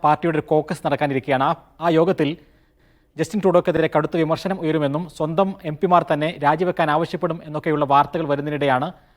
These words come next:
അത് ഒഴിവാക്കിക്കൊണ്ടുള്ള പെട്ടെന്നുള്ള ഒരു രാജിപ്രഖ്യാപനം ജസ്റ്റിൻ ട്രൂഡോ നടത്തിയിരിക്കുന്നത്. ഈ വർഷം കാനഡയിൽ പൊതു തെരഞ്ഞെടുപ്പ് നടക്കേണ്ട വർഷമാണ്. തെരഞ്ഞെടുപ്പ് നടന്നാൽ ജസ്റ്റിൻ ട്രൂഡോയുടെ ലിബറൽ പാർട്ടി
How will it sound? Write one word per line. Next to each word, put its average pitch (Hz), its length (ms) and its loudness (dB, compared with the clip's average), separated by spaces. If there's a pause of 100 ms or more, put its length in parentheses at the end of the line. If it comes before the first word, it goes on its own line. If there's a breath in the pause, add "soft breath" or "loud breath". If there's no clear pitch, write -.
(220 soft breath)
അത് 175 100 2
ഒഴിവാക്കിക്കൊണ്ടുള്ള 175 840 4 (140)
പെട്ടെന്നുള്ള 160 440 0
ഒരു 143 140 -6
രാജിപ്രഖ്യാപനം 139 760 0 (280 soft breath)
ജസ്റ്റിൻ 143 320 -6
ട്രൂഡോ 147 420 0
നടത്തിയിരിക്കുന്നത്. 147 680 0 (180)
ഈ 165 60 -2
വർഷം 160 340 2 (260 soft breath)
കാനഡയിൽ 156 460 2
പൊതു 156 160 0
തെരഞ്ഞെടുപ്പ് 156 440 0
നടക്കേണ്ട 143 320 -2
വർഷമാണ്. 131 540 0 (420 soft breath)
തെരഞ്ഞെടുപ്പ് 185 380 2
നടന്നാൽ 180 380 4 (180)
ജസ്റ്റിൻ 160 280 -8
ട്രൂഡോയുടെ 175 340 0
ലിബറൽ 160 280 2
പാർട്ടി 170 500 0